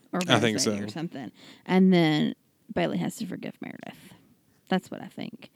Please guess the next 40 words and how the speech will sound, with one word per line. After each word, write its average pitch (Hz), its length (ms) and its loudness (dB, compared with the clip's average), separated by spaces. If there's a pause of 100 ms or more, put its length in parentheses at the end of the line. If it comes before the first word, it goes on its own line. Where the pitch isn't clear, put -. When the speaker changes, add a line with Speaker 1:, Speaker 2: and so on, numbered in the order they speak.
(340)
Speaker 1:
Hopefully, 247 1040 6 (340)
they 220 180 6
give 208 300 6
Amelia 202 760 6 (760)
a 196 80 0
healthy 180 440 4
baby. 120 520 -6 (1160)
Speaker 2:
I 233 60 0
think 254 180 2
they'll 214 80 4
give, 147 240 2
I 151 80 4
think 202 220 0
you're 143 120 6
right, 110 140 4
though. 113 120 2
I - 40 0
think 123 120 -4
they'll 107 100 -4
give 104 160 -2
her 107 100 -2
a 98 40 0
baby 98 220 0
with 95 140 -8
Down 98 180 -8
syndrome 104 360 -8
since - 180 -16
her 98 260 -2 (280)
Speaker 1:
They 370 180 2 (140)
may. 370 80 6
Speaker 2:
real 214 100 6
life - 180 2
baby 95 200 -6
Speaker 1:
They 277 80 4
Speaker 2:
has 320 80 6
Down 330 80 6
Speaker 1:
may. 247 60 8 (140)
Speaker 2:
syndrome. 110 200 -6 (1300)
Speaker 1:
So 196 400 6
I, - 180 0